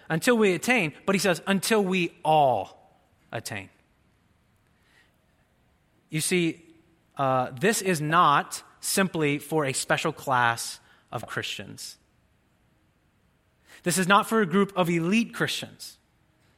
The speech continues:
This is not for a specific group of trained Christians. This is for the entire body of Christ.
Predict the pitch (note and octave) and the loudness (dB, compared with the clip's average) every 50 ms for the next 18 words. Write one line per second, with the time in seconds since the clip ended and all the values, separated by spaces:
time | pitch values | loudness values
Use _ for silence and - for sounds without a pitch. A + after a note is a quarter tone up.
0 | _ _ _ _ _ _ _ _ _ _ D#3 D3 F3 G3+ F3+ G#3 G3+ G3+ F3 G#3 | _ _ _ _ _ _ _ _ _ _ -6 -2 -2 2 4 6 6 6 4 2
1 | G3+ F#3 F3 E3 - - - F#3 F3 - A#3+ F#3+ A3+ F#3 E3 D3 C#3+ G3 G3 F#3+ | 2 2 2 2 0 -2 -2 -4 0 0 0 0 0 -2 -4 -2 2 2 2 2
2 | - E3+ E3+ - - - - F#3+ F#3 F#3 F#3 F3+ F3 - - - - _ _ _ | 2 -2 -2 0 -2 0 0 2 2 2 0 0 -2 -6 -10 -16 -20 _ _ _
3 | - - C#3+ - - - G#2 F#2 - - - - - _ _ _ _ _ - D3 | -10 -8 -8 -6 -6 -8 -10 -14 -14 -18 -18 -20 -20 _ _ _ _ _ -2 0
4 | G3+ G#3 - - F#3+ F#3 E3+ - - - E3 D#3 D#3+ D3+ D3 C#3+ C#3+ - - - | 0 0 0 0 -2 -2 -2 -2 -4 -2 0 2 2 2 2 0 -2 -6 -8 -6
5 | C#3+ C3 B2+ - - - D3+ D#3 D3+ C#3+ B2+ A#2+ A#2 A2+ G#2+ G2+ - - - - | -6 -6 -6 -8 -6 -4 -2 -2 0 0 -2 -2 -2 -4 -6 -12 -14 -18 -20 -20
6 | - - - - | -20 -20 -20 -20